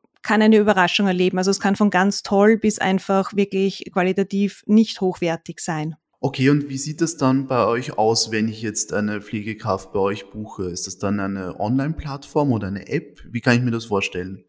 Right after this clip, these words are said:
Speaker 1: Genau, es ist eine Online-Plattform, die natürlich auch am Smartphone funktioniert. Die Kundinnen können, äh,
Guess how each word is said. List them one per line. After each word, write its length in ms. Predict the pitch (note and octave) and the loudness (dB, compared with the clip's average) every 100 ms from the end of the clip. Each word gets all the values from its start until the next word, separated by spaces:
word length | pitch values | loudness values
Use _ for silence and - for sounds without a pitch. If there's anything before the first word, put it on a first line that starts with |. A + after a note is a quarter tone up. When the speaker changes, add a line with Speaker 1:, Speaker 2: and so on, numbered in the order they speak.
| - | -4
Speaker 1:
Genau, 240 | B3+ G#3+ G3+ | 0 2 2
es 140 | A3+ | 2
ist 100 | A3+ | 2
eine 180 | A#3 G#3+ | 4 4
Online-Plattform, 720 | - C4 C#4+ C4 B3 - A#3+ | 4 4 4 2 0 2 2
die 100 | A3+ | 4
natürlich 460 | A3 G#3 G#3 G3+ - | 2 0 -2 -2 -4
auch 160 | F#3+ - | -6 -2
am 80 | |
Smartphone 640 | - - F3+ G3 - G3 F#3+ | 0 2 2 -2 -4 -4 -2
funktioniert. 840 | G3+ F#3 - G3 F#3+ B3 E4 - _ | -4 -6 -4 -2 2 4 2 -4 _
Die 120 | A#3 | -6
Kundinnen 600 | G#3+ A#3+ A#3+ B3+ B3 A#3 A3+ | -4 2 4 6 6 4 2
können, 540 | - G#3 G#3 G3+ G3 | 0 0 0 0 -2
äh, 180 | - | -2